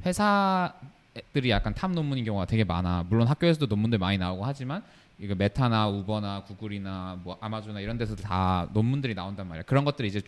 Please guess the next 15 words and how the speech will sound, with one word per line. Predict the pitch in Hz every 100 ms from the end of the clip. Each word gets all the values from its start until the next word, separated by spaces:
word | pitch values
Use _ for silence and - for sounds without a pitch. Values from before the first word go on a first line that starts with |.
| -
주로 | - 110 110 104 - - _
이제 | 98 95
구글 | 117 113 98
브레인, | 104 131 202
이제 | 98 95
리서치 | 101 107 143
디파트먼트에서 | 110 - 110 110 101
하는 | 131 123
거고 | 110 -
다른 | 123 156
회사도 | 170 170
다 | 120 110
그런 | 104 113 113
데가 | 104
있어. | 82 - 87